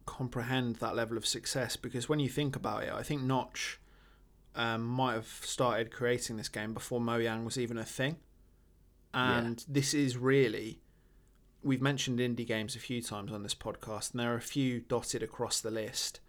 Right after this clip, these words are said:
Speaker 1: but this is really the original indie game. Do you know what I mean?
Speaker 2: This is an indie darling that became a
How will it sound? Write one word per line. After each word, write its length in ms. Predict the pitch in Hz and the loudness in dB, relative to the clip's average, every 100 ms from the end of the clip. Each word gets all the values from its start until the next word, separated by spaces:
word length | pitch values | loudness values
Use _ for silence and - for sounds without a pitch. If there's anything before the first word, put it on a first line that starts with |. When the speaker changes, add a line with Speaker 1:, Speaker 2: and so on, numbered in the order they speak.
| - - - - _ - | -20 -20 -20 -20 _ -2
Speaker 1:
but 120 | 131 | 2
this 160 | 139 151 | 2 4
is 120 | 131 | 4
really 400 | 135 143 127 120 | 6 6 6 2
the 200 | 113 117 | -2 0
original 640 | 113 117 123 127 123 120 165 - - | 2 2 0 0 2 0 -4 -12 -2
indie 260 | 123 120 113 | 0 0 2
game. 360 | 120 127 151 - _ _ _ _ - _ - | 4 4 0 -6 _ _ _ _ -20 _ -8
Do 120 | - | 2
you 40 | |
know 120 | 135 123 | 4 6
what 60 | |
I 40 | 127 | 4
mean? 240 | 139 165 - - - - - - - - _ - | 2 0 -6 -20 -20 -20 -20 -20 -20 -20 _ -4
Speaker 2:
This 200 | - 120 | -2 0
is 80 | 127 | 2
an 80 | 127 | 4
indie 280 | 139 127 117 | 4 4 4
darling 440 | 110 104 98 95 | 6 6 4 0
that 100 | 85 | -2
became 640 | 98 - 117 113 95 95 92 - - - | -4 0 2 4 4 0 -6 -10 -20 -14
a 60 | - | -12